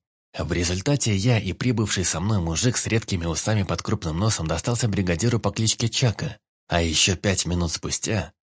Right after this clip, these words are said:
меня определили в тройку, старшим которой был здоровенный детина, назвавшийся Жора Речица. «Жрать хочешь?» первым делом спросил Жора. Вопрос был риторическим, что я и попытался возразить на своем лице.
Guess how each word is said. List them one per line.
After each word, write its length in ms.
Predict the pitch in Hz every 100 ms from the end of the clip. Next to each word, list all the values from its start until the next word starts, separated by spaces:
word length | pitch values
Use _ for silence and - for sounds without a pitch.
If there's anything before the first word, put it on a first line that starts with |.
| _ -
меня 260 | 151 143
определили 680 | 165 127 - 104 98 110 120
в 80 | 107
тройку, 520 | - 135 101 - 85 - _ -
старшим 440 | - 95 85 87
которой 400 | 78 76 101 101
был 160 | 76 87
здоровенный 640 | 85 85 85 98 104 95
детина, 520 | 80 90 - 117 92
назвавшийся 640 | 80 78 87 107 101 98 90
Жора 340 | 98 110 101
Речица. 640 | 110 95 - 76 - 85 - _ _ _ _ -
«Жрать 400 | 90 110 131 107
хочешь?» 560 | - 135 117 - - - _ _ _ _ _ -
первым 280 | 143 139
делом 280 | 107 95 98
спросил 420 | 101 - 80 95
Жора. 440 | 98 92 76 - - _ _ _
Вопрос 420 | - 98 117 165 135
был 140 | 135
риторическим, 840 | 123 127 120 131 143 - - 76
что 180 | - -
я 160 | 92 90
и 60 |
попытался 500 | 90 82 - 107 107
возразить 420 | 92 92 101 107 -
на 60 |
своем 380 | - - 85 80
лице. 420 | - - 170 160